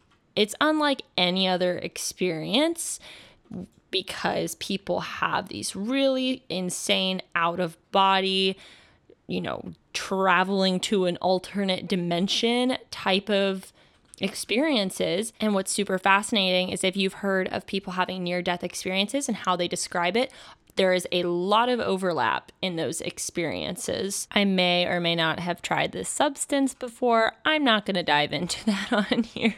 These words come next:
because I don't want any family members coming to harass me. I don't know. Maybe at some point we'll, we'll dive into those topics a little bit more.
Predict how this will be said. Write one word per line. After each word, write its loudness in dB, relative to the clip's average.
because -6
I 2
don't 0
want 0
any 2
family 0
members 0
coming 0
to 2
harass 0
me. -4
I 2
don't -2
know. -6
Maybe 4
at -2
some -2
point -4
we'll, -2
we'll -2
dive 0
into -4
those -4
topics -4
a -2
little -4
bit -6
more. -8